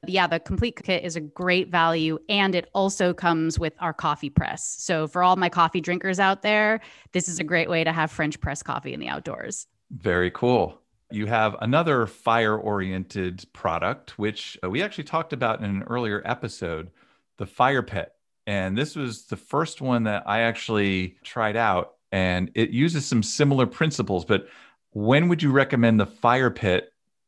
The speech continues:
Speaker 2: as opposed to the camp stove?
Speaker 1: I would say that camp stove and fire pit both offer amazing experiences,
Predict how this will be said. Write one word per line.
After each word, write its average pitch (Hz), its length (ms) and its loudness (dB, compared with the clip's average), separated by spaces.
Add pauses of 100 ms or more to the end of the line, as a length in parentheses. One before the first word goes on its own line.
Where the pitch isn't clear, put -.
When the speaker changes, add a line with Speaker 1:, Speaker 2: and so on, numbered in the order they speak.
(100)
Speaker 2:
as 95 140 -2
opposed 98 380 0
to 92 220 -2
the - 100 -4
camp 87 260 -2
stove? - 540 -10
Speaker 1:
I 262 120 4
would 294 120 4
say 311 140 4
that 269 160 4
camp 190 260 0
stove 180 240 2
and 165 160 -2
fire 147 220 2
pit 143 260 -6
both 165 240 -2
offer 156 760 2
amazing 180 540 2
experiences, 151 1080 0